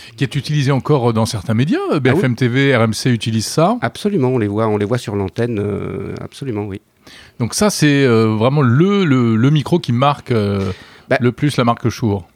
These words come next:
Speaker 2: Oui, et puis imaginez-vous, c'est un, c'est un micro dont la technologie a été inventée en mille neuf cent trente-neuf. Ce micro est encore commercialisé aujourd'hui. C'est vous dire la qualité dont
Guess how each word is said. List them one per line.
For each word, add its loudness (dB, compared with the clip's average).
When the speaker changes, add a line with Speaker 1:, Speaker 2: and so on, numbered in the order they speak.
Speaker 2:
Oui, 2
et 2
puis -4
imaginez-vous, 0
c'est -4
un, 2
c'est -4
un 4
micro 0
dont 2
la 2
technologie 0
a 2
été 0
inventée 0
en 2
mille 2
neuf 0
cent -6
trente-neuf. -4
Ce -10
micro -2
est 0
encore -2
commercialisé 0
aujourd'hui. 0
C'est -10
vous 0
dire 0
la 0
qualité 0
dont -8